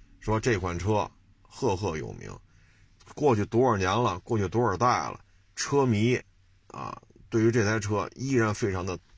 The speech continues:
认可。作为一个汽车设计师来讲，足以一辈子能有这么一两款车，足以啊。但是现在为什么不行呢？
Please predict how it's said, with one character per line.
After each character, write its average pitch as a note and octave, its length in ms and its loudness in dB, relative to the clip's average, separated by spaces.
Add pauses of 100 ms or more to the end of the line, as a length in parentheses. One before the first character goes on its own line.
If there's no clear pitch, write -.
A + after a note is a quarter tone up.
(240)
认 B2+ 240 -4
可。 - 200 -16 (1080)
作 G2 140 -4
为 G#2 60 0
一 - 20 2
个 A#2 40 2
汽 G#2 160 -4
车 G2+ 100 -2
设 G2 160 -4
计 D#2 100 -6
师 F2+ 140 -6
来 D2+ 180 -4
讲， B1+ 120 -12 (320)
足 G2 340 -6
以 - 120 -8 (1080)
一 B2 240 -2
辈 C3+ 260 4
子 F#2 120 2
能 G#2+ 200 2
有 F2+ 160 2
这 A#2 120 0
么 A#2 140 2
一 A#2+ 140 -2
两 G2 200 -2
款 E2+ 220 -6
车， F2+ 320 -2 (460)
足 A2+ 360 -6
以 - 160 -10 (1200)
啊。 - 160 -18 (2250)
但 D3 160 2
是 F3 60 4
现 F#3 160 4
在 F3 180 4
为 E3+ 180 6
什 D3+ 60 0
么 E3+ 100 2
不 E3+ 220 0
行 F2+ 280 -2
呢？ E2+ 200 -6